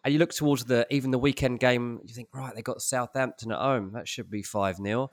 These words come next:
It probably won't be. Probably Nathan Jones inspiring Southampton to a one nil win or something ridiculous. Honestly, it's kind of worth a fiver, because the, the Liverpool that we've seen this season are so unreliable, it's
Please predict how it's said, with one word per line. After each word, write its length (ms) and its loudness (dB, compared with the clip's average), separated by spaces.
It 160 -20
probably 380 -2
won't 340 -2
be. 320 0
Probably 340 0
Nathan 520 2
Jones 440 6
inspiring 680 6
Southampton 640 8
to 140 10
a 60 12
one 340 6
nil 240 6
win 200 6
or 100 8
something 320 2
ridiculous. 640 2
Honestly, 720 6
it's 160 2
kind 400 6
of 140 2
worth 260 8
a 60 4
fiver, 560 4
because 280 6
the, 200 2
the 80 4
Liverpool 400 2
that 120 0
we've 160 -4
seen 520 2
this 200 0
season 400 4
are 160 2
so 600 4
unreliable, 920 4
it's 160 -2